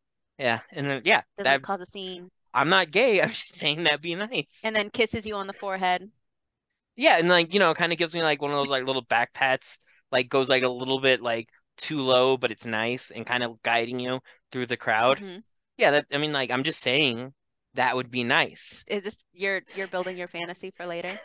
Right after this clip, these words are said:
Speaker 1: <laughs> Uh, yeah, no, this is more for, uh, Andrew private time. Anyway,
Speaker 2: <laughs>
Speaker 1: that's all I'm saying. And then he asked me,
Speaker 2: Okay.
Speaker 1: "Well, what team do you play for?" And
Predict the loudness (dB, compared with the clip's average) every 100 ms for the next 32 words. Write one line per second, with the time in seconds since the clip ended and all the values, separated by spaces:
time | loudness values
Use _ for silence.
0 | -10 -8 -6 -8 -6 -8 _ _ -20 -20
1 | _ 4 4 6 4 4 2 0 2 2
2 | 2 2 2 2 0 0 -2 -6 -6 -6
3 | -6 -6 -8 -12 -8 -4 -2 2 4 4
4 | 2 2 0 -2 -4 _ _ _ _ _
5 | 0 4 6 8 6 4 4 4 2 -4
6 | -14 -10 0 2 4 4 4 4 4 -2
7 | -2 -4 -2 2 4 4 2 2 0 -4
8 | 0 -2 0 -4 -4